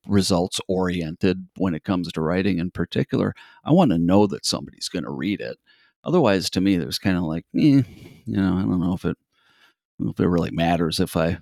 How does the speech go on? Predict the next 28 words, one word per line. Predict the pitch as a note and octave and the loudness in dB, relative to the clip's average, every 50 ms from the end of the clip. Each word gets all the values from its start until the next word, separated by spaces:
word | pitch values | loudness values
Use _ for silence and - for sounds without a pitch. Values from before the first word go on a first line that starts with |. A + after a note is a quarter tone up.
| _ _ _ _ _ | _ _ _ _ _
if | - - A2+ - - | -6 -6 -4 -4 -4
I | - - - - | -4 -4 -4 -6
write | - - - B2 A#2 G#2+ F#2+ | -4 0 4 4 4 6 4
it | G#2 G2 | 4 2
or | F#2+ F#2 | 0 -2
finish | - - A2+ A2 A2 - G2 - - | -2 -2 -2 -2 -2 -4 -4 -6 -8
it." | - - - | -10 -10 -10
So, | - - - B2+ A2 G2+ G#2+ - _ _ _ _ _ _ _ _ - | -6 0 2 4 4 4 2 -2 _ _ _ _ _ _ _ _ -8
um, | G#2+ G#2 G#2 G2+ F#2+ G2 G2+ G2+ G2 G#2 _ - | -4 -2 0 0 0 0 -2 -4 -6 -8 _ 2
but | A#2+ A2 - | 2 2 4
yeah, | - A2+ G#2 F2 - - - | 4 4 4 4 4 2 2
I, | G#2 G#2+ G2 - - | 2 2 2 0 -2
you, | - A2 G2 G#2 - | -2 -2 -2 -2 -2
I, | G2 G2+ | -2 -2
you | F2+ E2 G2 F#2 F2 G2 F#2+ | 0 0 0 0 0 0 2
never | G2+ G#2 G2+ F#2 - - | 2 2 2 0 -4 -8
expect | - - - - F#2 E2+ - - | -8 -8 -6 -6 -6 -6 -4 -2
something | - F#2 - - E2 D#2+ | -2 -2 -2 -4 -8 -8
like | D2+ A1+ - - - | -8 -10 -10 -6 -4
that. | F2 F2 E2+ D2 C#2+ D2+ _ _ - - _ _ _ _ _ _ _ _ - | -2 -2 0 -2 -2 -4 _ _ -20 -20 _ _ _ _ _ _ _ _ -8
Um, | - F2+ E2 F2 F2 E2+ F2 - - E2 - - - - - - _ _ - | -4 -2 -2 -2 -2 -4 -4 -6 -8 -8 -8 -8 -10 -10 -12 -18 _ _ -2
and | C#3 C#3 | 2 4
as | C3+ A#2 - | 4 4 4
far | - C#3+ D#3 E3+ E3 | 4 4 6 6 6
as, | A#2 G#2 - - | 4 4 2 4
uh, | G#2 F#2+ F#2 F2 G2 G#2 - _ - | 4 4 6 4 2 0 -2 _ -4
negative | - G#2+ A2 B2 C3 D3 D3 C3+ | 0 0 2 2 2 2 2 2
experiences, | C3+ C3 - - - C#3+ C#3 C#3 C#3 C#3+ D3 C#3+ - - D#3 D3+ D3 D3 C#3 - - - | 2 0 0 0 2 4 4 6 6 4 4 2 0 0 2 2 2 0 -2 -4 -6 -8